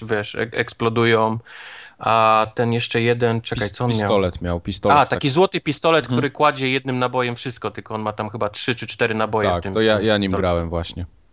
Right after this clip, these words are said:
Speaker 1: No. I, i kolejna różnica to jest taka, że każda postać ma, powiedzmy, double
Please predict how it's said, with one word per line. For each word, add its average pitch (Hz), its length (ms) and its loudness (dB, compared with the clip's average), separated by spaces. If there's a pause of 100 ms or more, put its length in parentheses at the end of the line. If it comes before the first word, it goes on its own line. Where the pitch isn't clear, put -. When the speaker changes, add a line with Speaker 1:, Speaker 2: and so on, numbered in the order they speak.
(300)
Speaker 1:
No. 104 220 -2 (360)
I, 120 100 -2 (380)
i 135 340 -12 (280)
kolejna 156 420 4
różnica 143 380 -2
to - 80 -4
jest 135 120 -4
taka, 127 280 -2
że 120 280 0 (100)
każda 131 280 -2
postać 123 340 -2
ma, 117 140 0
powiedzmy, 117 460 -2
double 117 320 2